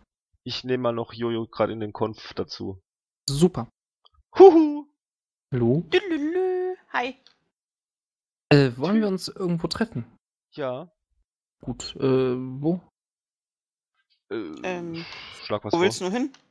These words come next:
Speaker 2: Hm, wollen wir ins Shipwrecked?
Speaker 1: Ach, ist das offen jetzt?
Speaker 3: Schon
Speaker 2: Ist schon
Speaker 3: lange.
Speaker 2: lange offen, ja?
Speaker 1: Echt?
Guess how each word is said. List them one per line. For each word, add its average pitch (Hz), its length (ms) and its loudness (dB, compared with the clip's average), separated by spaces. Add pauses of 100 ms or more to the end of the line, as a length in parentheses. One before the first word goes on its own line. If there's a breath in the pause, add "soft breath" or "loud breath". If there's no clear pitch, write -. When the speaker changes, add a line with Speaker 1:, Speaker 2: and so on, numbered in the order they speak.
(520)
Speaker 2:
Hm, 107 800 0
wollen 156 400 2
wir 175 160 2
ins 165 340 -2
Shipwrecked? - 840 -4 (920 soft breath)
Speaker 1:
Ach, 131 160 6
ist 160 160 -2
das 135 160 -4
offen 139 280 -4
jetzt? 339 420 -2 (640)
Speaker 3:
Schon 156 140 -6
Speaker 2:
Ist 147 240 2
schon 123 160 4
Speaker 3:
lange. - 0 - (140)
Speaker 2:
lange 254 120 2
offen, 131 260 -6
ja? 131 280 -6
Speaker 1:
Echt? 147 480 -4